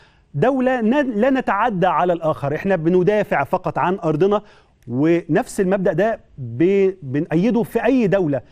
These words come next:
موجودة في القارة الأفريقية أو في غير القارة الأفريقية. بنتكلم على حفظ السلام أينما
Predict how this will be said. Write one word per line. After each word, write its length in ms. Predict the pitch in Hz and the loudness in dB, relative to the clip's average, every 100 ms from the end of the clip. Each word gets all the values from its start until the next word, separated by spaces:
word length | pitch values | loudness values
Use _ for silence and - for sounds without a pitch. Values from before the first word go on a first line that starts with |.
| - | -8
موجودة 400 | 143 151 175 196 | -2 0 0 -2
في 200 | 175 190 | 0 0
القارة 240 | 170 190 196 | 0 0 -2
الأفريقية 400 | 165 175 220 220 | -2 -4 -2 0
أو 120 | 175 | -2
في 120 | 170 | -2
غير 320 | 156 208 156 - - _ - | 2 2 0 -6 -20 _ -2
القارة 420 | 156 147 175 170 | -2 0 0 0
الأفريقية. 360 | 143 147 139 139 | -2 -4 -4 0
بنتكلم 440 | 147 - 196 185 | -2 0 -2 0
على 200 | 240 196 - _ - | 0 -2 -4 _ -12
حفظ 440 | - 202 160 143 | -4 -2 -2 -2
السلام 440 | 156 - 156 220 214 | -4 -2 -2 -2 -2
أينما 520 | 175 165 190 202 190 | -2 0 2 2 0